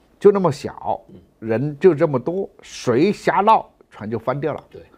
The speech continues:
Speaker 1: 所以我当时要提出叫命运共同体，一九九零年。
Speaker 2: 嗯。
Speaker 1: 啊，我就提出这么一个概念，这种概念就确定了，我认为六四之后他们会稳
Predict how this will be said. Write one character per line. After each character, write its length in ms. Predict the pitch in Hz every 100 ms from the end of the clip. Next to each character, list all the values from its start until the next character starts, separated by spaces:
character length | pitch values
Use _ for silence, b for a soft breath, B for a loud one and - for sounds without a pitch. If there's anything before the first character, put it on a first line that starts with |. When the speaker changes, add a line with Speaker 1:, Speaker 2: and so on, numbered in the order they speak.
| B B B _
Speaker 1:
所 180 | -
以 40 | 151
我 160 | 113
当 200 | 104 127
时 100 | 123
要 60 | 127
提 220 | 123 -
出 140 | 104 120
叫 160 | 123
命 160 | 127 190
运 100 | 160
共 160 | 120 120
同 120 | 98
体， 60 |
一 120 | 147 220
九 640 | 147 107 101 101 - - -
九 140 | 107
零 180 | 92 92
年。 160 | 104 92 _
Speaker 2:
嗯。 460 | - - _ _ 95
Speaker 1:
啊， 160 | 90 69
我 160 | 98
就 80 | 127
提 220 | 139 110
出 100 | 117
这 100 | 143
么 120 | 143
一 20 | 131
个 80 |
概 160 | 127 208
念， 180 | 180 139 B B B B
这 100 | 240
种 140 | 208 147
概 180 | 226
念 180 | 233 190
就 120 | 143
确 280 | 139 - 127
定 200 | 180 190
了， 80 | 131
我 300 | 107 110 98
认 180 | 131 170
为 100 | 117
六 160 | 170
四 140 | 175 131
之 100 | 110
后 140 | 113
他 100 | 110
们 100 | 101
会 140 | 101 113
稳 180 | 92